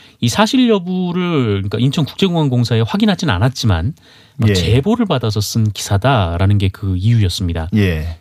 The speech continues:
Speaker 1: 그러니까 제보를 받았고, 뭐 카카오톡 채팅방에,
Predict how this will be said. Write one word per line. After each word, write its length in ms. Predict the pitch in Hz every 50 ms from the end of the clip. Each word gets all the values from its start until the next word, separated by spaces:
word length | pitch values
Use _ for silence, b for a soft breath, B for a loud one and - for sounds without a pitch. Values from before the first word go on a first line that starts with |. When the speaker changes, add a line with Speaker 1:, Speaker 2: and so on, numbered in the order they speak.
| _ _ -
Speaker 1:
그러니까 100 | 147 143
제보를 540 | - - 120 135 156 175 208 202 202 202 196
받았고, 520 | - - 113 120 113 - _ - 190 220
뭐 180 | 180 131 113 110
카카오톡 540 | - - 196 - - 220 214 208 - 185 -
채팅방에, 720 | - 196 - 202 180 147 139 120 107 120 156 202 220